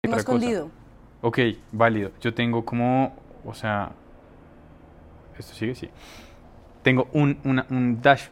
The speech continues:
Speaker 1: Ya, yo lo
Speaker 2: ¿sabes?
Speaker 1: tengo ahí en el dashboard.
Speaker 2: O sea,
Speaker 1: Ahí.
Speaker 2: lo tengo aquí, pero entonces ahora, o sea, Sharuta Opal, ¿tienes Opal?
Speaker 1: No.
Speaker 2: Descárgatela.
Speaker 1: ¿Sí?
Speaker 2: Sí. O sea, game changer.
Speaker 1: <laughs> ¿Sí?
Speaker 2: Sí, sí, sí. Entonces tú prendes, ah, ya, ya volví a grabar, épico. Pero entonces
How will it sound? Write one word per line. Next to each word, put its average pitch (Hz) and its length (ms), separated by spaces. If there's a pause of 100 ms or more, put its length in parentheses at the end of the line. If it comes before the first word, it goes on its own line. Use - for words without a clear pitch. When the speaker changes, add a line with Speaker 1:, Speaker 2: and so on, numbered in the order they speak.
(220)
Speaker 1:
Ya, 190 300 (140)
yo 214 100
lo 127 80
Speaker 2:
¿sabes? 147 140
Speaker 1:
tengo 240 100
ahí 269 100
en 220 100
el 185 120
dashboard. 196 400 (180)
Speaker 2:
O 123 100
sea, 131 180
Speaker 1:
Ahí. 180 180 (100)
Speaker 2:
lo 127 100
tengo 127 260
aquí, 170 420
pero 123 160
entonces 117 420
ahora, 127 420
o 104 120
sea, 107 240
Sharuta 113 560
Opal, 117 440 (580)
¿tienes 120 260
Opal? 170 260 (160)
Speaker 1:
No. 185 320 (260)
Speaker 2:
Descárgatela. 98 680
Speaker 1:
¿Sí? 320 340
Speaker 2:
Sí. - 180 (460)
O 113 80
sea, 104 400 (140)
game 143 240
changer. 104 400
Speaker 1:
<laughs> - 40
¿Sí? 294 260
Speaker 2:
Sí, 139 160
sí, - 120
sí. - 180 (360)
Entonces 135 220
tú 139 100
prendes, 143 260 (440)
ah, 110 100
ya, 101 180
ya 107 80
volví 101 200
a 98 40
grabar, 98 280 (100)
épico. - 320 (400)
Pero 131 140
entonces 135 400